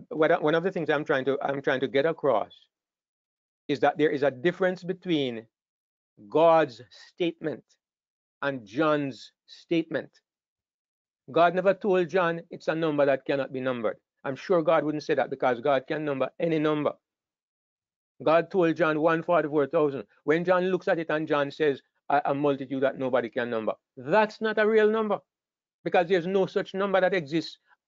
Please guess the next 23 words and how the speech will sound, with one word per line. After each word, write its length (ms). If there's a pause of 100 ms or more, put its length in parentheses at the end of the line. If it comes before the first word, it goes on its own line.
(120)
uh, 120
of 220
people 240
who 80
will 120
be 80
saved. 240
That's 180
not 160
a, 180
that's 180
not 160
a 60
number. 280 (260)
That's 380
a, 240
an 140
assessment 880 (400)
based 280
on 120
what 180
John 300
sees. 380